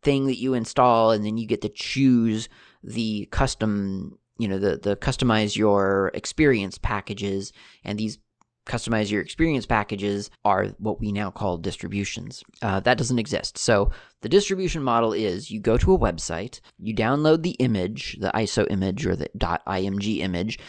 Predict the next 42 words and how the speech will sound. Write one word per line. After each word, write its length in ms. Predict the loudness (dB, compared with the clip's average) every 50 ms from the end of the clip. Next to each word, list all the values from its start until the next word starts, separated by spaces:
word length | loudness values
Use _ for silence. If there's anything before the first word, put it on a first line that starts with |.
| -20 -20 _ _
you 100 | -10 -4
put 200 | 0 0 0 0
that 120 | 0 0 0
onto 280 | 0 -2 -2 -4 -4
an 80 | -2 -2
S 120 | -2 -4
D 200 | -4 -8 -12 -8
card, 400 | -2 0 0 0 0 -2 -4 -6
you 200 | -8 -10 -10 -12 -14 -16 _ _ _
re-, 240 | -14 -10 -8 -8 -8 -8 -10 -10
you 240 | -8 -6 -6 -6 -6 -6
re-, 180 | -8 -8 -8 -8 -10 -6 -4
or 160 | -2 -2 0
a 280 | -2 -2 -2 -4 -8 -10 -14 -18 -12
U 180 | -6 -2 0 0
S 80 | 0
B 380 | 0 0 2 2 2 0 -4 -8 -12
stick 300 | -6 0 0 0 0 2
rather, 300 | 0 0 0 0 -4 -6 -10 -18 -20 -20 -14 -8
you 120 | -4 0
boot 120 | 2 2 4
your 140 | 4 4 4
computer 440 | 2 -2 0 0 2 4 4 4
and 140 | 4 4 0
you 80 | -2 -4
install 320 | -4 -4 -2 -2 -2 -2
the 140 | -2 -4 -6
O 80 | -4 -6
S. 200 | -8 -10 -10 -10
So 220 | -4 0 2 4
that's, 260 | 4 4 2 0 -4
that's 440 | 0 2 2 2 2 -2 -16 -18 _ _ -8
how 160 | -2 -2 0
we 100 | -2 -2
do 140 | -2 -4 -4
it. 160 | -4 -6 -10 -16 -20 -20 -20 -12
So 160 | -2 2 4 6
that's 160 | 6 6 6
how 80 | 4
you 160 | 4 4 4 4
get 160 | 6 6 6
Mageia. 400 | 4 2 0 0 -2 -2 -2